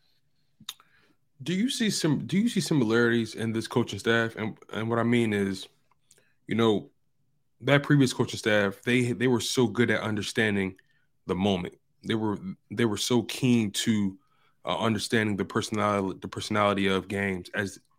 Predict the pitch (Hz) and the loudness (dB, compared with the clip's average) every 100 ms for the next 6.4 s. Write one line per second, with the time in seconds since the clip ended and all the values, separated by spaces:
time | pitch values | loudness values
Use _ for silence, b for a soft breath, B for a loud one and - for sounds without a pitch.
0 | - 104 101 101 98 - 95 104 95 95 | -6 -4 -2 -2 -2 -4 0 0 0 -6
1 | - b b b b b - 113 135 139 | -12 b b b b b 0 4 6 6
2 | 190 196 143 123 117 123 113 104 107 - | 4 4 4 2 2 2 2 0 -2 0
3 | 107 104 101 98 - 104 98 107 101 98 | 0 2 0 -2 -4 -4 -4 -2 -2 -2
4 | 98 95 98 98 101 98 92 98 98 95 | -4 -4 -4 -2 -2 -2 -2 -2 0 -2
5 | 95 101 95 92 98 95 92 92 95 92 | -2 -2 -2 -2 -4 -4 -4 -6 -6 -4
6 | 95 95 92 | -2 -2 -2